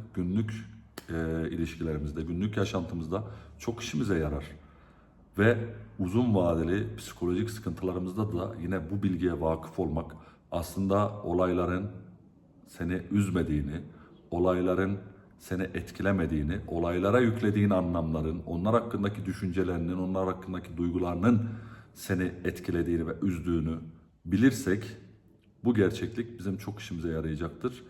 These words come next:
Ve hafif bir zihinsel düzenleme ile, e, hemen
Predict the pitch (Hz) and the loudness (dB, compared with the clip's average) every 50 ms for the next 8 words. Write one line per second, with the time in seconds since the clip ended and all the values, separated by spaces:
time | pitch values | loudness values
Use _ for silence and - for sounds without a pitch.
0 | - - - _ - - - - - 104 107 107 107 107 - - 113 120 113 110 | -20 -20 -20 _ -12 -10 -8 -2 -2 -2 -2 -2 -8 -8 -2 0 0 0 0 -4
1 | 110 104 92 92 98 95 92 - 113 107 98 82 80 82 85 92 90 92 87 85 | -4 -4 -2 -2 -2 -2 -2 0 0 0 0 0 -2 -2 -2 0 0 0 0 0
2 | 87 101 110 101 85 76 80 95 113 - - - - - - - - - - - | 2 2 4 4 4 2 2 0 -2 -2 -6 -10 -14 -18 -20 -20 -20 -20 -20 -14
3 | - - 82 82 80 80 78 76 110 120 120 113 107 | -10 -8 -6 -4 -4 -4 -4 2 2 4 6 6 6